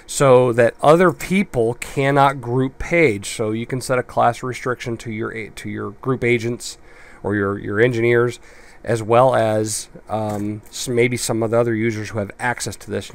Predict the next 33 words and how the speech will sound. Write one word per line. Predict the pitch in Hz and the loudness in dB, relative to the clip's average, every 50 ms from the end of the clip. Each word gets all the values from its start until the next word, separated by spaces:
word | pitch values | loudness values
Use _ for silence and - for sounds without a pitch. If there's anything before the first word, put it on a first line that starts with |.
| 98 - | -12 -10
But | - 107 | -8 -6
you | - 139 | -2 0
don't | 160 190 196 | 2 4 4
wanna | 196 180 180 | 4 2 2
have | 185 170 - - | 0 -2 -2 -4
everybody | 160 175 180 185 151 139 117 107 101 | -4 -2 -2 -2 -2 -2 -4 -4 -6
have | 104 101 95 | -6 -6 -4
access | 101 98 95 - - 95 - | -4 -6 -6 -8 -10 -14 -14
to | - - | -12 -14
this | 90 85 69 - - - - - - | -14 -14 -14 -16 -18 -20 -20 -18 -12
'cause | - 110 101 | -10 -6 -6
that | 104 104 | -6 -6
extension | 104 - - - 104 95 - - 98 | -6 -10 -8 -10 -10 -10 -10 -14 -16
can | - - 98 95 | -14 -12 -12 -8
get | 98 98 98 | -6 -4 -4
out. | 98 87 - - - - - - - - - - - - - | -4 -4 -6 -10 -18 -20 -20 -20 -20 -20 -20 -20 -20 -14 -8
All | - | -4
right, | 95 98 101 104 - | -4 -2 -4 -4 -6
so | - - 151 156 135 98 - - - - - - - - - - - - - | -2 2 4 4 4 4 0 -8 -20 -20 -20 -20 -20 -20 -20 -20 -18 -6 0
add | - 127 139 143 151 151 | 4 6 6 6 6 4
the | 156 165 | 2 0
extensions | 160 147 - - - 135 127 123 - - 120 120 123 117 - - - - - - - - - - - - - - - - - - - - - - - - - - - - | 0 -2 -4 -2 0 0 0 0 -2 -4 -4 -4 -4 -6 -8 -16 -20 -20 -20 -20 -20 -20 -20 -20 -20 -20 -20 -20 -20 -20 -20 -20 -20 -20 -20 -20 -16 -14 -14 -14 -12 -12
that | 135 107 117 117 117 113 113 - - - | -6 0 2 4 4 4 2 -2 -4 -4
are | 123 120 | -4 -2
gonna | 107 117 113 | 0 0 -2
be | 113 113 | -2 -4
part | - - - 143 139 139 123 | -6 -4 0 2 2 2 2
of | 104 | 0
this, | 101 101 113 - - - - | -2 -2 -2 -4 -8 -14 -14
and | - 104 101 | -10 -8 -6
I've | 101 104 101 | -6 -6 -6
already, | 107 104 101 104 101 101 101 101 101 98 | -6 -6 -6 -6 -6 -6 -6 -6 -4 -4
uh, | 95 95 95 95 95 | -4 -4 -6 -6 -8